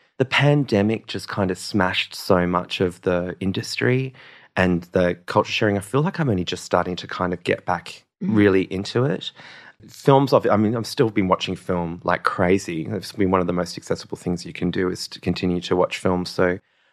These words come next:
Speaker 1: I'm still into that. I mean, the opening night piece of the Melbourne International Film Festival was really beautiful of age. But I do have a soft spot for contemporary visual art still. I think what I've seen happen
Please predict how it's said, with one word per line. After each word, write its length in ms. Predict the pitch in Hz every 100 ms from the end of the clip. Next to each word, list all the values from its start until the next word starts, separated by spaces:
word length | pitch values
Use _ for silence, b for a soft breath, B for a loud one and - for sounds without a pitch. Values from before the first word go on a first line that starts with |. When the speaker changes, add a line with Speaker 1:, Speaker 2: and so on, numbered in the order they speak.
| _
Speaker 1:
I'm 100 | -
still 280 | - - 147
into 260 | 107 101 95
that. 220 | 92 90
I 20 |
mean, 120 | 92
the 100 | 98
opening 280 | 104 - 92
night 220 | 87 82
piece 240 | - 92 -
of 140 | 80
the 280 | 87 85 82
Melbourne 300 | 92 90 87
International 320 | 85 90 85 90
Film 240 | 92 87
Festival 440 | - - 90 90
was 200 | 90 90
really 380 | 92 90 87 90 -
beautiful 480 | - 92 - 92 -
of 140 | - 90 -
age. 400 | 90 92 92 - B B B B B -
But 100 | 117
I 60 |
do 160 | 107 143
have 160 | 143 143
a 20 |
soft 300 | - 104 -
spot 280 | - 98 -
for 560 | - 95 92 90 92 -
contemporary 480 | - 110 - 95 98
visual 360 | 87 90 90 90
art 380 | 87 87 87 - _
still. 640 | - - 98 92 87 87 - b b b b b _
I 140 | 131 131
think 380 | - 175 156 b b b
what 300 | 127 127 135
I've 100 | 127
seen 400 | - - 107 107
happen 680 | 98 107 104 107 101 98 95